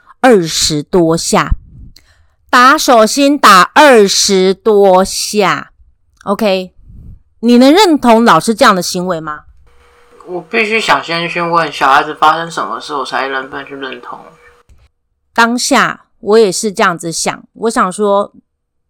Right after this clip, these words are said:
Speaker 1: 他跟我讲着讲着眼眶泛泪，然后呢，我后来我就先问小孩说：“请问你今天做了什么事情？然后你为什么被老师打了二十下？”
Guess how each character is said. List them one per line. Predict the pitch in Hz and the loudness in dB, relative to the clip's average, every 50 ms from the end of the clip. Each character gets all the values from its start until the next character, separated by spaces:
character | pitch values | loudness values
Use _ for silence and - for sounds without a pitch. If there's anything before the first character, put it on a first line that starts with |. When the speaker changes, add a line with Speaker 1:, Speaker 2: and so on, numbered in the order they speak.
| _ - | _ -6
Speaker 1:
他 | 247 269 269 | -4 -4 -2
跟 | 254 320 | 0 0
我 | 302 277 262 | 2 2 2
讲 | 254 - 190 | 2 0 -4
着 | 175 170 | -4 -2
讲 | 160 180 180 | -4 -4 -4
着 | 175 | -2
眼 | 180 180 180 160 | -4 -4 -4 -4
眶 | 156 - 202 208 214 | -4 -4 -4 -4 -4
泛 | 214 - 233 196 175 175 | -2 0 -2 -2 -2 -2
泪， | 185 196 170 156 _ _ _ _ _ _ - | -2 -4 -4 -4 _ _ _ _ _ _ -2
然 | 208 214 233 | 0 0 0
后 | 254 302 285 | 2 0 0
呢， | 269 254 247 240 240 233 240 240 233 _ _ _ _ _ _ _ _ _ _ _ _ | 0 0 -2 0 0 0 -2 -4 -6 _ _ _ _ _ _ _ _ _ _ _ _
我 | - - 220 202 208 | 0 2 2 2 2
后 | - - 330 311 | 0 2 2 2
来 | 277 247 196 180 180 185 190 | 4 4 2 0 0 -2 -2
我 | 190 196 190 180 | -2 -2 -2 0
就 | - 247 247 | 0 0 0
先 | - - - 240 240 247 | 0 0 0 0 2 2
问 | 254 226 190 | 0 0 0
小 | 180 - - 160 | -2 -2 -4 -4
孩 | 156 147 147 160 156 156 | -4 -4 -6 -6 -6 -6
说 | 151 - - - 185 175 170 170 180 - - _ _ _ _ _ _ _ _ _ _ _ _ _ _ _ _ _ - | -6 -8 -4 -2 0 0 0 -2 -4 -8 -14 _ _ _ _ _ _ _ _ _ _ _ _ _ _ _ _ _ -6
：“请 | - 208 | -6 -2
问 | 190 247 262 247 | 0 0 0 0
你 | 196 160 | -2 -2
今 | - 208 | 0 0
天 | 208 214 | 0 0
做 | - 240 208 | 0 0 0
了 | 175 160 170 | 0 0 -4
什 | - - 165 | -4 -8 -10
么 | 156 147 | -10 -8
事 | 147 - - 220 185 | -8 -4 -2 -2 -4
情？ | - - 175 160 | -2 -6 -6 -4
然 | 165 165 170 | -2 -4 -2
后 | 170 208 226 | 0 0 -2
你 | 202 170 156 | -2 -2 0
为 | 165 220 233 | 0 0 0
什 | - 180 | 0 -2
么 | 160 156 | -6 -4
被 | - 196 | -2 -2
老 | 185 165 - 156 | -2 -2 -2 -4
师 | - 185 | -8 -10
打 | 180 - - 151 | -6 -6 -6 -8
了 | 160 170 156 - | -8 -12 -10 -8
二 | - 180 160 | -8 -8 -8
十 | 147 - - - 143 143 | -10 -12 -14 -14 -16 -16
下？” | 143 - - - 185 156 - - | -14 -12 -10 -8 -8 -8 -8 -10